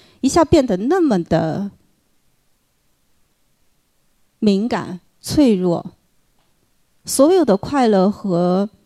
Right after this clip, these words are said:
不快乐都会被我放大，然后再去感受。所以大概有两年时间，我是可以说是非常抑郁的一个状态，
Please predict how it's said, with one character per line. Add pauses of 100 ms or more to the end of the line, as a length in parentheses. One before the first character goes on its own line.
(440)
不
快
乐
都
会
被
我
放
大， (240)
然
后
再
去
感
受。 (1700)
所
以
大
概
有
两
年
时
间，
我
是 (1120)
可
以
说
是
非
常
抑
郁
的
一
个
状
态，